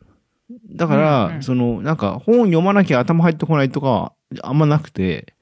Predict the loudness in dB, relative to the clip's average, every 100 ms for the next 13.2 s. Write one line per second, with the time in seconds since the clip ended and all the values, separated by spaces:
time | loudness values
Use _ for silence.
0 | _ 0 4 4 2 -4 -16 _ -2 -2
1 | 0 0 -2 -2 -2 0 -2 -2 -2 2
2 | 2 0 -2 0 0 0 _ _ -6 -2
3 | 0 -2 -2 -4 -2 -2 -4 -6 -8 -4
4 | -2 0 0 -2 -6 -18 _ _ _ -10
5 | -4 0 2 2 2 2 2 2 4 4
6 | 2 -2 -8 -8 0 2 4 4 4 6
7 | 6 4 2 2 2 4 2 2 2 0
8 | 2 2 2 -2 -12 _ _ _ -20 -2
9 | 0 0 0 0 0 -2 -6 -12 -12 -12
10 | -10 -10 -10 -12 -4 -2 -2 -4 -4 -6
11 | -8 -12 -20 -20 -12 -6 -4 -4 -4 -8
12 | -8 -6 -6 -4 -6 -6 -8 -6 -4 -4
13 | -6 -10